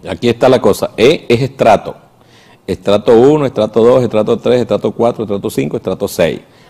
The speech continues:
Los ricos, estrato seis. Los pobres, estrato uno. Colombia.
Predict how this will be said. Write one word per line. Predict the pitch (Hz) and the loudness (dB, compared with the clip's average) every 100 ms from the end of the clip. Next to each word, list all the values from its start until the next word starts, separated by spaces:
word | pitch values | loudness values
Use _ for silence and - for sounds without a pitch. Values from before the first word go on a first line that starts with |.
| _ | _
Los | - 101 95 | 0 2 4
ricos, | 127 147 143 | 4 2 0
estrato | 127 110 110 117 | 0 0 0 0
seis. | - 95 78 - - - | 2 2 2 -6 -16 -6
Los | 90 | -6
pobres, | - 117 127 | 0 2 2
estrato | 101 92 101 | -2 -4 -2
uno. | 87 69 - _ _ _ | -4 -6 -14 _ _ _
Colombia. | 160 131 80 73 | 0 0 -2 -10